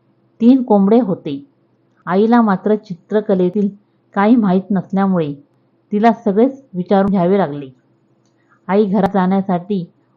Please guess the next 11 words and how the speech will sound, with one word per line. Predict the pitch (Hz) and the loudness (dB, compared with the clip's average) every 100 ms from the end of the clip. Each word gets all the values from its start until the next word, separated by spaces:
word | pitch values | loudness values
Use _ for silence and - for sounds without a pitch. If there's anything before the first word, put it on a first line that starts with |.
| - | -2
वळली, | 196 185 165 135 _ _ _ _ _ | 2 2 0 -6 _ _ _ _ _
पण | 226 233 196 | 0 0 0
भीमने | 208 220 226 | 0 0 -2
तिला | 233 208 226 | -2 -4 -4
थांबवून | 233 185 185 226 233 _ _ _ _ - | -4 -6 -2 -2 -4 _ _ _ _ -4
म्हटले, | 185 170 160 139 - _ _ _ - | -2 -2 -8 -10 -14 _ _ _ -8
"आई, | 180 226 269 202 - _ _ _ _ _ _ | -2 0 0 -2 -6 _ _ _ _ _ _
आणखी | 190 196 190 254 | -4 -4 -4 -6
एक | 254 | -6
चित्र | 254 190 196 | -8 -8 -4
आहे, | 190 165 | -2 -4